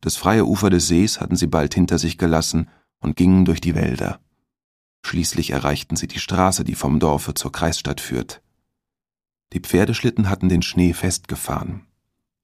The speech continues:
Am Eingang des Dorfes verbreiterte sich die Straße. Zu beiden Seiten waren die Wohnhäuser aufgereiht. Die Giebel zeigten zur Straße hin.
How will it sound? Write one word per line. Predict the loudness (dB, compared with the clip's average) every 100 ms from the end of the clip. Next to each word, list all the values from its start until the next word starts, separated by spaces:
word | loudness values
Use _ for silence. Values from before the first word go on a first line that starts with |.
| _ _ _ _ _ _ _
Am | 0
Eingang | 2 4 4
des | 4 2
Dorfes | 0 -2 -4 -8
verbreiterte | -6 -4 0 0 0 -2 -4
sich | -4
die | -10
Straße. | -12 -8 -6 -6 -8 -12 -16 _ _ _ _ _ -12
Zu | -2
beiden | 2 4 4
Seiten | 4 4 4 4
waren | 4 4 4
die | 4
Wohnhäuser | 4 4 2 -2 -4
aufgereiht. | -4 -8 -6 -6 -6 -12 _ _ _ _ _ _ _
Die | -10
Giebel | -2 2 2 0
zeigten | 2 0 0 -4
zur | -4
Straße | -4 -2 0 -2 -4
hin. | -6 -10